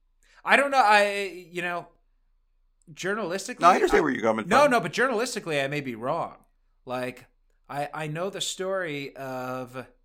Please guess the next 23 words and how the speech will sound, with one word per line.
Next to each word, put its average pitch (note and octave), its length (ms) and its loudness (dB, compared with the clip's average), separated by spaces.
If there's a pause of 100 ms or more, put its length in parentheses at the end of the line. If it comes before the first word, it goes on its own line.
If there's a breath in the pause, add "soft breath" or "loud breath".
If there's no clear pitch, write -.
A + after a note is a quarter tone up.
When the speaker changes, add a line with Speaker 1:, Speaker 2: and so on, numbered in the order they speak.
(600)
Speaker 1:
um, A#2 600 -10 (500)
you C3+ 120 -16
know, C3 80 -12
the B2 100 -16
story D3 380 -6
of C#3+ 100 -8
how C#3 640 -8
the A2+ 680 -14 (920)
grand C#3 320 -6
jury C#3+ 240 -6
testimony A#2+ 560 -12
of F#2+ 80 -16
Barry A#2+ 280 -6
Bonds A#2 680 -8 (180)
was A2 240 -18
broken. G#2 540 -14 (240)
Um, G#2 560 -14 (640)
I, A#2+ 220 -16
I C3+ 100 -12
believe C#3 400 -12
T E3+ 180 -12
J C3+ 220 -8
Quinn, B2 640 -10